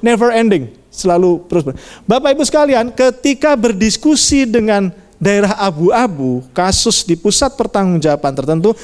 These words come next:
itu sebetulnya satu proses edukasi juga. Ya. Tapi dengan alasan waktunya ndak ada dan sebagainya, itu tidak dilakukan dengan, eh, koni-, ko-, eh,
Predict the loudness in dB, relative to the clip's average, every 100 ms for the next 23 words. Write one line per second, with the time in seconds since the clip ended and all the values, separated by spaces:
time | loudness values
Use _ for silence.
0 | -4 -2 0 0 0 -2 0 0 0 -2
1 | -2 -4 -2 -2 -2 -2 -2 -2 -2 -2
2 | -8 _ -20 -20 -18 -14 -14 -18 -20 -20
3 | -20 -20 -20 -8 -4 0 0 0 0 0
4 | -2 -2 -4 -6 -12 -20 -6 -6 -2 -2
5 | 0 0 0 -2 0 0 0 0 -4 -4
6 | -4 -2 -2 0 0 0 -2 -4 -2 -2
7 | -4 -2 -2 0 -2 -2 -2 -2 -2 -4
8 | -6 -10 -20 _ -4 -4 -2 -2 -2 -4
9 | -8 -4 -2 -2